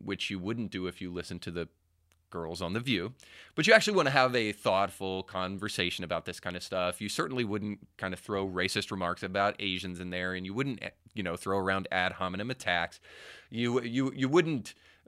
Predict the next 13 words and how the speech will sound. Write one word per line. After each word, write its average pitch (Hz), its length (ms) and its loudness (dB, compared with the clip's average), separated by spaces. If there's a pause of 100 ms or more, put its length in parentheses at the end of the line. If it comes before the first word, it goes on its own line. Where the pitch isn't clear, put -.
(300)
wanna 123 320 4
do 120 140 0
those 127 260 6
things 104 240 -2
because 117 240 -2
you 139 60 2
would 143 160 2
wanna 190 240 6
focus 123 420 2
on 110 220 2
what 110 240 2
reparations 104 920 0
really 101 540 -2